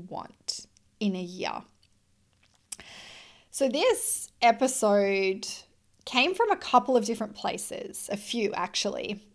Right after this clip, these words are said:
And you know, you know me, I like to give you the context of how something kind of came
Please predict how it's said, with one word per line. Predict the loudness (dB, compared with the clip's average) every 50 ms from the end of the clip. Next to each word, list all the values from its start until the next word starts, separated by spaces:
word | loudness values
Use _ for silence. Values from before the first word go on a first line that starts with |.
| -8
And | -4 -2 2 4
you | 4 4 4
know, | 4 4 4 4 4 4 4 2 0 0 0
you | -2 -2 0
know | 0 0 0
me, | 0 0 -2 -2 -2 -4 0
I | 2 2 2
like | 4 4 4 4 4 2
to | 0 -4
give | -2 0 0 -2 -2 0
you | -2 -2 0 0 0
the | -2 -2
context | -6 -2 -2 -2 -2 -2 -4 -2 -2 -2 -2 -4 -6 -8 -8 -6 -2
of | 0 0 0 2 0 -2 -4 -6 -10 -18 -20 -20 -20 -20 -20 -20 _
how | -2 6 8 8 8
something | 8 6 4 4 4 4 2 2 2 2 2 0
kind | -2 -2 0 0
of | -2 -4
came | -8 -4 0 2 2 2 2 0 -2 -2 -2 -4 -6 -8 -14